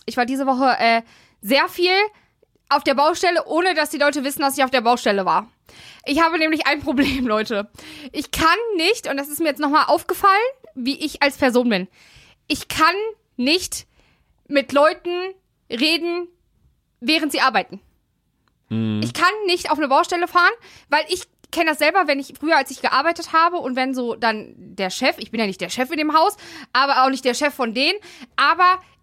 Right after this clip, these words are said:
Speaker 1: ich kann nicht in eine Baustelle fahren und dass die Leute den Druck haben, dass ich jetzt da bin und kontrolliere.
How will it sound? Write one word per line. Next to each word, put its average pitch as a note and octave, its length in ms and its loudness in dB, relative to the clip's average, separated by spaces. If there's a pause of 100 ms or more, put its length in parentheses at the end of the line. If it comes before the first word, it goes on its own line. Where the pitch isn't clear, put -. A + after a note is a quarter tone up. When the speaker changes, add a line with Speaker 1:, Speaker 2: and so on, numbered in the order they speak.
Speaker 1:
ich D4 140 -6
kann E4 140 0 (100)
nicht F#4+ 100 -6
in F4 80 -4
eine E4 40 -2
Baustelle F4+ 560 0
fahren E4+ 280 2 (200)
und C#4+ 160 -4
dass C#4+ 140 -2
die F#4+ 200 -2
Leute D#4+ 300 2
den C4 140 -2
Druck E4+ 260 0
haben, D4+ 300 2 (360)
dass C#4+ 160 0
ich F4+ 100 0
jetzt E4 220 2
da C#4+ 140 4
bin C4+ 120 -2
und C4 60 -4
kontrolliere. A3 720 -2